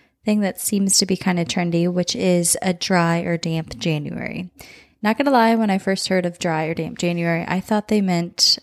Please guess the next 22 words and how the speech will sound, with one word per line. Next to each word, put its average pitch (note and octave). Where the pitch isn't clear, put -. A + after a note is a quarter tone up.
um, E3+
little F#3+
to -
no E3
snow E3
or D#3
rain. D#3+
But A3
no, G#3+
this G3+
is A3
talking G3+
about F3+
alcohol. D#3+
Um, F3+
so G#3+
adopting C4
kind C4+
of A3
a G#3+
dry G3+
January F3+